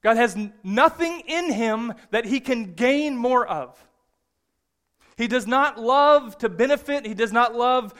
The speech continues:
to gain. He does not love to be satisfied in a way that he isn't already satisfied. God is completely satisfied. He loves because he is love.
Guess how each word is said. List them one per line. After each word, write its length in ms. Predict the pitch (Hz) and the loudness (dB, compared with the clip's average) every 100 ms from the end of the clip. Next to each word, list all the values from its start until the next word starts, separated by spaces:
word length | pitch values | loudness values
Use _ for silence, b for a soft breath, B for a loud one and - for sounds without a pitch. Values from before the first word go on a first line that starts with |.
| B | B
to 100 | - | -10
gain. 400 | 208 214 226 233 | -4 -2 0 -2
He 60 | 214 | -4
does 180 | 208 190 | -6 0
not 200 | 240 233 | 0 0
love 180 | 247 240 | -4 -4
to 80 | |
be 100 | 220 | -10
satisfied 1000 | 233 - 240 262 277 - 262 254 262 233 - B B | -8 -2 2 4 2 -2 2 4 4 0 -10 B B
in 100 | 220 | -2
a 60 | 220 | 0
way 300 | 233 262 247 | 2 2 0
that 120 | 226 | -2
he 220 | 240 240 | -4 -4
isn't 240 | 247 254 | -4 -4
already 260 | 233 240 240 | 0 0 0
satisfied. 640 | 233 233 240 240 247 196 | -2 0 0 0 -4 0
God 180 | 233 247 | 2 2
is 140 | 254 | 0
completely 640 | - 214 - 240 277 262 285 | -4 -8 -6 -6 -4 -4 -6
satisfied. 840 | - 277 269 269 - - 180 143 - _ _ _ _ _ _ _ _ _ _ _ _ _ _ _ _ _ _ _ _ _ _ _ _ _ _ | -2 2 4 4 -2 -2 -2 -2 -16 _ _ _ _ _ _ _ _ _ _ _ _ _ _ _ _ _ _ _ _ _ _ _ _ _ _
He 80 | 185 | -8
loves 720 | 185 196 254 285 233 - - _ _ _ _ | -2 2 2 0 -4 -16 -18 _ _ _ _
because 360 | 180 - 214 202 | -14 -4 -4 -2
he 180 | 254 269 | -4 -4
is 140 | 214 | -4
love. 300 | 202 151 | -2 -4